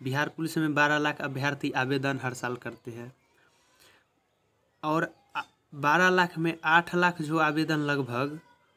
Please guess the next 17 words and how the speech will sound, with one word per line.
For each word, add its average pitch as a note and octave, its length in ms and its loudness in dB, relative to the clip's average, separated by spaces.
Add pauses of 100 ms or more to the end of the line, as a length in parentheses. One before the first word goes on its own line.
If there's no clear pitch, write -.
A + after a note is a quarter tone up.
(140)
वो D#3+ 320 -2 (320)
अनरिजर्व, D3+ 640 0
ओबीसी, D3+ 680 -2
ईडब्ल्यूएस, D3+ 800 -2 (280)
ये E3 140 4
सब E3 200 2
मिलाकर, D#3+ 640 2 (420)
जिससे D#3+ 440 0
चार D#3+ 380 4
सौ E3 140 -2
पचास D3+ 500 0
रुपये D3+ 340 -2 (1500)
आवेदन D3 460 2
फ़ी C#3 240 -2
लिया A#2 280 -2
जाता G#2+ 280 -10
है G#2 260 -16